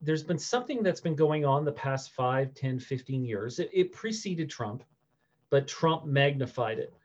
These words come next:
And what is that? It, it is that it's not, politics is no longer just a battleground of ideas and policies. It's about, it, it's a battlefield in which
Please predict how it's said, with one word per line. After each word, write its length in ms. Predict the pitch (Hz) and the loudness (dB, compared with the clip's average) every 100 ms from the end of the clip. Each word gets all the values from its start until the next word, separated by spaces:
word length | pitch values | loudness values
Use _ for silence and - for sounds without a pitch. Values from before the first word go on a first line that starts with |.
| _ _ _ | _ _ _
And 220 | 151 139 | 0 4
what 160 | 151 165 | 8 8
is 180 | 156 - | 6 4
that? 240 | 113 101 - | 0 0 -4
It, 180 | 160 156 | -4 -2
it 140 | 160 156 | 0 2
is 200 | 160 143 | 2 4
that 300 | 151 147 - | 4 4 0
it's 240 | 160 151 - | -8 -8 -4
not, 320 | 170 175 165 | 0 0 0
politics 480 | - 208 190 175 143 | 2 2 2 -2 -4
is 160 | 139 | -2
no 120 | 147 147 | 2 4
longer 340 | 147 139 127 | 4 2 0
just 300 | 123 139 - | -4 -6 -6
a 40 | |
battleground 640 | 120 127 135 135 113 104 110 | 0 2 2 2 -2 -2 -2
of 100 | 117 | -2
ideas 600 | 110 110 127 120 120 - _ _ _ _ _ _ - - | -2 -2 -2 -2 -4 -12 _ _ _ _ _ _ -20 -6
and 280 | 135 117 110 | -4 -2 -2
policies. 680 | 135 156 120 - 120 131 - _ _ _ _ - | 0 0 -4 -8 -14 -16 -20 _ _ _ _ -2
It's 320 | 160 160 - | 0 2 2
about, 680 | 139 - 139 139 139 135 - _ _ - | 0 2 6 6 6 2 -10 _ _ -10
it, 60 | |
it's 300 | 139 165 139 | -6 -6 -2
a 40 | 135 | 0
battlefield 800 | 123 135 151 147 - 139 139 127 | 4 4 6 4 2 2 2 2
in 160 | 120 | 0
which 400 | 120 127 - - | 0 0 -2 -10